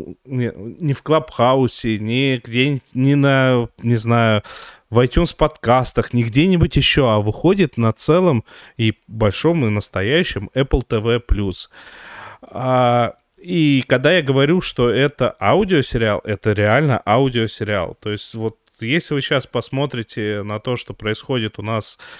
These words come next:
на экране в трейлере, вот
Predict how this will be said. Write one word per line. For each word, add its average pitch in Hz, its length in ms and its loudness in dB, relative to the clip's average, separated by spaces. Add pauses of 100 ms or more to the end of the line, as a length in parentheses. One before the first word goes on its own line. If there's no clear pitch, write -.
(140)
на 113 140 0
экране 110 560 0
в - 120 -18
трейлере, 151 560 0 (460)
вот - 260 -6